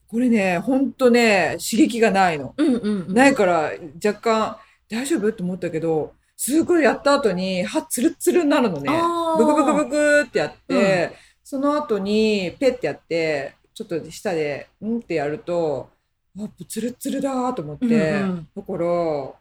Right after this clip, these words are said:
Speaker 1: 割と、あ、これは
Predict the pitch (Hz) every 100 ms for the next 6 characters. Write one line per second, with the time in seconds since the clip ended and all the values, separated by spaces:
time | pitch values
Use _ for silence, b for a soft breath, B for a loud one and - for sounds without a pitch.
0 | _ _ _ _ _ _ 170 208 226 -
1 | 190 190 190 180 - - _ _ - -
2 | 220 254 262 214 -